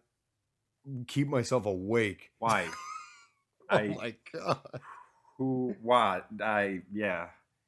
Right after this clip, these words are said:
Speaker 2: I'm, I'm excited, though, about the fact that apparently, uh, Passion of the Christ two is
Speaker 1: Riveting.
Speaker 2: slotted for
Speaker 1: <laughs>
Speaker 2: twenty twenty-one, so that's pretty cool.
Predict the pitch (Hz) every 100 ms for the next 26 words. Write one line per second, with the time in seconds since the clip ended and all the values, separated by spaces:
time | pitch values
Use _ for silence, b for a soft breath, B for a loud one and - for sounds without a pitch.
0 | _ _ _ _ _ _ - 139 135 170
1 | 220 - 139 190 190 127 117 110 104 110
2 | 107 - 123 - 117 107 113 127 117 110
3 | 104 98 92 85 - _ - 104 - 101
4 | 90 92 - 95 95 - - - - 104
5 | 139 185 196 - _ _ _ _ _ _
6 | - 110 - 120 123 113 110 120 143 -
7 | 127 - - 117 113 110 - 113 104 113
8 | 143 - 101 - 101 - 98 120